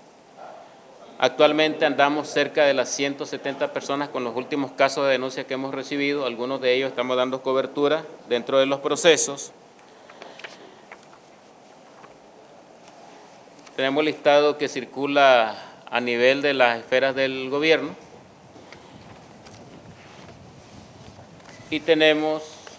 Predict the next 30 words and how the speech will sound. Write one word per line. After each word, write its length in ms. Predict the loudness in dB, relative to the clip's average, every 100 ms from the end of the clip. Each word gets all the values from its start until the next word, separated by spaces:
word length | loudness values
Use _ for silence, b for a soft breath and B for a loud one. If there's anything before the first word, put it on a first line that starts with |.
| -20 -8
el 140 | -6
listado 580 | -6 -2 2 4 4 -2
que 180 | -6 -6
fue, 380 | -2 2 4 2
en 80 | 0
este 240 | -6 -2
caso, 320 | 0 0 -2
pues, 180 | -6 -4
divulgado 640 | -4 -4 2 4 4 0
por 240 | -2 -4 -4 -10 -16 -20 -6
la 120 | -2
Alianza 640 | 0 0 -2 -4 -2 -2 -4 -14
Cívica. 640 | -12 -6 -6 -6 -12 -20 -20 -20 B B B B B B -2
Es 140 | 4
decir, 360 | 4 4 2 0 -4 -16 -18 -10
nosotros 460 | -6 -2 -2 0 0
nos 100 | 2
nutrimos 540 | 0 0 0 2 0
de 80 | -2
informaciones 920 | -2 -2 0 0 2 2 2 -4 -10 -10
obtenidas 600 | -8 -4 0 2 2 0
a 120 | -4
través 240 | 0 2
del 120 | 0 -2
contacto 520 | -2 0 0 0 -2
directo 480 | 0 0 -2 -14 -10
con 80 | -6
las 100 | -6
personas 460 | -6 -6 -2 0 0
afectadas 580 | -2 2 4 6 2